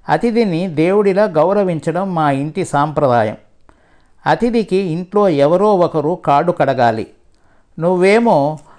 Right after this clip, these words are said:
వయసులో చిన్నవాడివి, కన్యాదాన సమయంలో తప్ప పెద్దవాళ్ళు చిన్నవాళ్ల కాళ్ళు కడగరాదు. అలా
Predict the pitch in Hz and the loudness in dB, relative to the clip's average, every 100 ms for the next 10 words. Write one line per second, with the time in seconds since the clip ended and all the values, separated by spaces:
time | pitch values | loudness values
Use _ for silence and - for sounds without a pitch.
0 | - 165 175 202 214 202 220 170 147 160 | -6 0 0 2 0 0 0 0 0 2
1 | 151 139 127 120 123 - _ _ _ _ | 2 0 0 -2 -4 -6 _ _ _ _
2 | - - 226 190 220 226 214 196 185 160 | -20 -4 -2 0 2 4 4 2 2 0
3 | 170 180 185 170 156 - 143 - 147 123 | 0 0 0 2 0 2 -2 0 0 2
4 | 113 - - - 156 160 208 196 165 151 | -2 -6 -20 -2 -2 2 2 2 2 0
5 | 190 - 156 180 180 156 147 127 147 147 | -4 -2 -2 2 2 4 2 2 2 2
6 | 139 135 - 127 120 117 113 110 - _ | 2 -2 -2 -2 0 -2 -4 -8 -14 _
7 | _ _ _ _ _ - 160 202 | _ _ _ _ _ -4 0 2